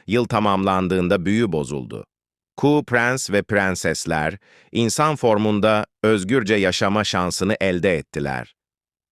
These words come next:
Bu özgürlüğün değerini bilen kardeşler,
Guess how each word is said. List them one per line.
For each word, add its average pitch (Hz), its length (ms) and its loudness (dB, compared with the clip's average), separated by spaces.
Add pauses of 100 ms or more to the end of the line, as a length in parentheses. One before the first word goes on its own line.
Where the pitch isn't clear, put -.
(240)
Bu 123 260 2
özgürlüğün 110 760 2
değerini 101 440 2
bilen 95 280 0
kardeşler, 80 760 -4